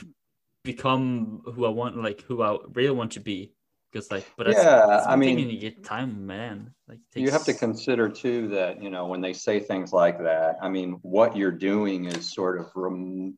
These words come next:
Speaker 2: making them feel a little vulnerable to their belief and all that kind of stuff, to where
Speaker 1: Yeah.
Speaker 2: maybe they have a little bit in their head, like, "Is this really make sense? Is this really
Speaker 1: Yeah, are you sure
Speaker 2: real?
Speaker 1: about it?"
Speaker 2: Should I be? Yeah, yeah.
Speaker 1: Yeah.
Speaker 2: And, and,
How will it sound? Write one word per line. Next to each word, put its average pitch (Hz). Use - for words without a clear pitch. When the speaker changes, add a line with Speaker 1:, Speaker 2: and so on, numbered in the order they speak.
Speaker 2:
making 101
them 92
feel 92
a 92
little 92
vulnerable 92
to 82
their 85
belief 98
and 98
all 90
that 87
kind 87
of 82
stuff, -
to -
where 90
Speaker 1:
Yeah. 104
Speaker 2:
maybe 101
they 117
have 120
a 117
little 113
bit 117
in 113
their 107
head, 123
like, 92
"Is 90
this 95
really 110
make 104
sense? 101
Is 101
this 101
really 95
Speaker 1:
Yeah, 104
are -
you 113
sure 113
Speaker 2:
real? 110
Speaker 1:
about 123
it?" 127
Speaker 2:
Should 104
I 101
be? 101
Yeah, 120
yeah. 90
Speaker 1:
Yeah. 110
Speaker 2:
And, 95
and, 92